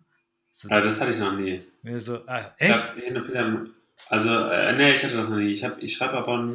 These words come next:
Speaker 2: nie so viel mit Leuten da geschrieben.
Speaker 1: Mhm.
Speaker 2: Ähm, aber ich hab da schon durchaus Sachen ein paar gekauft.
Speaker 1: Mhm.
Speaker 2: Aber, ähm, die waren aber auch,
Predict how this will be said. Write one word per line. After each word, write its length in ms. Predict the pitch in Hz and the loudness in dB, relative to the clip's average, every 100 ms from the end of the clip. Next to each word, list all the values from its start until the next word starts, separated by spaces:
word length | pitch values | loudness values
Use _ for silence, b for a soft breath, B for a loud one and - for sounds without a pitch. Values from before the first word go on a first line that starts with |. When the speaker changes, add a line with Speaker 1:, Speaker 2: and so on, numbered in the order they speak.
| 120 | -6
Speaker 2:
nie 180 | 131 139 | -4 -2
so 160 | 123 120 | -4 -4
viel 260 | 131 127 | -2 0
mit 200 | 117 107 | -2 -4
Leuten 280 | 117 117 110 | -6 -6 -4
da 100 | 110 | -4
geschrieben. 640 | 107 - 120 135 156 170 - | -4 -4 -4 -2 -2 -2 -8
Speaker 1:
Mhm. 380 | 127 123 135 127 B _ - | -8 -8 -8 -12 B _ -2
Speaker 2:
Ähm, 960 | 113 113 113 113 113 110 110 110 110 - _ b b b - | 2 4 2 0 0 0 0 -2 -6 -16 _ b b b -6
aber 580 | 104 110 110 107 - 117 | -2 2 4 4 0 -2
ich 60 | |
hab 100 | 120 | -4
da 100 | 123 | -2
schon 160 | 113 107 | -2 0
durchaus 300 | 117 117 107 | 0 -2 -2
Sachen 220 | 107 104 | -2 -4
ein 40 | 101 | -4
paar 240 | 104 98 92 | -2 -2 -4
gekauft. 480 | - 123 196 - - _ _ | -4 -2 -2 -6 -16 _ _
Speaker 1:
Mhm. 300 | 120 113 123 - - | -16 -14 -14 -16 -6
Speaker 2:
Aber, 680 | 104 101 95 98 92 92 92 | -4 -2 0 2 2 0 -6
ähm, 460 | 92 90 90 90 - _ _ - B B - | -10 -12 -14 -16 -20 _ _ -20 B B -6
die 100 | 104 | 0
waren 160 | 113 120 | 2 2
aber 420 | 113 98 - - | 4 4 4 -2
auch, 280 | 101 95 | -4 -8